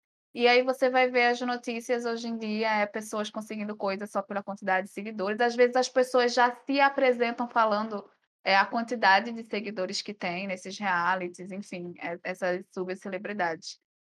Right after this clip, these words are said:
Então, assim, coisas ali em Black Mirror, elas já estão no, no nosso dia a dia, só que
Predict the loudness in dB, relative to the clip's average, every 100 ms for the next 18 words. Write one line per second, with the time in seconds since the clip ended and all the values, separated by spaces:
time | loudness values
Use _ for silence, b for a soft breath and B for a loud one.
0 | _ -6 -2 4 6 4 2 -4 2 6
1 | 6 4 4 4 4 0 2 2 2 -4
2 | -2 0 0 0 -2 -2 2 4 4 0
3 | -2 -2 2 2 2 -2 -4 -4 0 0
4 | 0 -6 -2 0 -2 -2 -2 0 -2 -4
5 | -6 -8 -8 -10